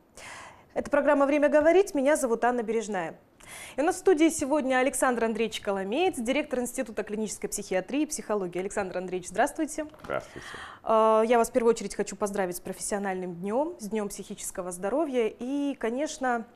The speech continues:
Speaker 1: это очень важный день, не только для специалистов, я думаю, что и для всех людей. Давайте, наверное, сейчас расскажем, почему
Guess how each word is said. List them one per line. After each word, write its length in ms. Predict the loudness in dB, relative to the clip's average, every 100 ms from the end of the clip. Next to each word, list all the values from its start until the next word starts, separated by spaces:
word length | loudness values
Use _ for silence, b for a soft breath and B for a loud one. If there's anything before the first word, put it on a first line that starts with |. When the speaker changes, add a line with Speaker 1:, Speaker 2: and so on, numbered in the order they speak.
| _
Speaker 1:
это 340 | -8 -4 2
очень 260 | 0 2 0
важный 400 | 2 2 0 -6
день, 280 | -4 -4 -4 -6
не 100 | -2
только 340 | 2 2 2
для 340 | -4 -2 -2 -4 B B
специалистов, 760 | -8 -6 2 4 6 4 2 -4
я 160 | 0 0
думаю, 200 | 0 -4
что 160 | -2
и 20 | -2
для 140 | -2
всех 300 | -2 -4 -2
людей. 220 | 2 2
Давайте, 340 | 4 0 -2 -6
наверное, 160 | -8
сейчас 240 | -8 -4 -4
расскажем, 420 | -2 -2 -2 -6
почему 540 | -8 -6 -4 -2 -4